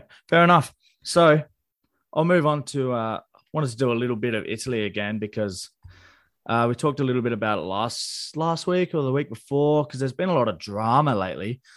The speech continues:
and it was no different on the weekend. The Derby d'Italia took place,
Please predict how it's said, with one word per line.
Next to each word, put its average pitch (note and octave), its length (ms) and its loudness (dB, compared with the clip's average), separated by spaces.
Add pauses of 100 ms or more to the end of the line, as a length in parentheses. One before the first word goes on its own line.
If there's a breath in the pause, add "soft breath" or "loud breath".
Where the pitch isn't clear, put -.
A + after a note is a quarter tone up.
(240 soft breath)
and B2+ 80 -2
it A#2 40 -2
was A#2+ 140 -4
no C3+ 160 0
different B2+ 380 -8
on A#2+ 100 -10
the A#2 80 -8
weekend. A#2 640 -6 (140)
The A2+ 60 -10
Derby C#3+ 420 0
d'Italia A2+ 640 -2
took - 300 -12
place, G#2+ 580 -4